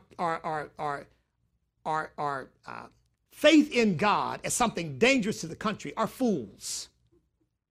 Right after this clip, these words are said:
They're fools. Because here again, they don't understand. "Father, forgive them, for they know not what they do."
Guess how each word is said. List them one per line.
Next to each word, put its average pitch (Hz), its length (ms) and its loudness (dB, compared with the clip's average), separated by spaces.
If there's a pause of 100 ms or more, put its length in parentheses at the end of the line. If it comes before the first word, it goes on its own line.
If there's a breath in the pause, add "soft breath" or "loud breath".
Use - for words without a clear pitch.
(280)
They're 262 180 6
fools. 226 840 2 (1400)
Because 240 260 4
here 285 180 8
again, 214 440 2
they 277 160 4
don't 294 420 -4
understand. 233 760 -4 (520)
"Father, 254 320 2
forgive 180 440 0
them, 220 160 0
for 160 160 -8
they 151 140 -6
know 208 280 -6
not 202 240 -8
what 170 240 -10
they 160 120 -6
do." 127 280 -16